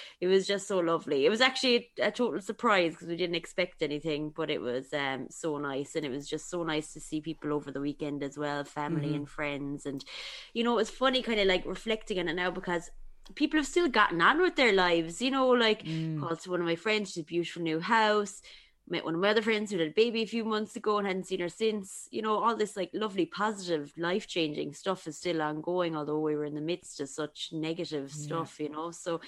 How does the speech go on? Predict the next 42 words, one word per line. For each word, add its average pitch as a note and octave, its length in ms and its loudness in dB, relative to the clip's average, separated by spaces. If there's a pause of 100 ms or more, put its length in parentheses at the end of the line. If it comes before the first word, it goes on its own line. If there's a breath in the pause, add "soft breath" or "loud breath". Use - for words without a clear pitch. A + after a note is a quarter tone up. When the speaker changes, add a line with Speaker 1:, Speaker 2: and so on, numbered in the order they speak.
(380 loud breath)
Speaker 1:
was C4+ 160 -4
so C4+ 180 8
lovely, G3 440 6
honestly, F#3+ 380 2
it D#3 60 0
really E3 200 2
warmed E3+ 540 2
my E3+ 180 -2
heart. F3 440 0 (320 loud breath)
Drank C4+ 240 4
too G3 120 2
much D#3+ 240 -2
booze, G3 300 6
the E3+ 100 4
usual. F#3 440 4 (220)
<laughs> G#4+ 220 8
Probably C4 280 2
put A#3+ 240 6
Speaker 2:
<laughs> A#3 120 8
Speaker 1:
on, A3 180 4
like, A#3 140 4 (100)
half - 280 4
a C4 80 2
stone A#3+ 460 4
as G#3+ 100 -4
well, A3 320 0
but F#3 260 -2 (480 loud breath)
it F3+ 100 -4
was F#3 120 -2
just G#3+ 240 0
so F3 120 0
lovely. D#3 400 2
And D#3 180 -2
yesterday E3 540 -2
we D3+ 100 -2
got D3+ 260 -4
to D3 180 -4
go D3 200 -4
to - 100 -14
the D3+ 60 -10
pub F3 460 2
and D3 200 -4